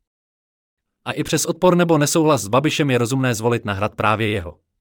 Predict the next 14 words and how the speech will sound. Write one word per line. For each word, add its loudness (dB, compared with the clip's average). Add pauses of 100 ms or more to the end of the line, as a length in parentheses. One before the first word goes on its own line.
(880)
Fiala 2
musí 0
mít -2
pro -2
své 0
skopičiny -2
silnou -2
a -2
mocnou -4
opozici. -6 (1200)
Na 0
tom 2
stojí 4
demokracie. 0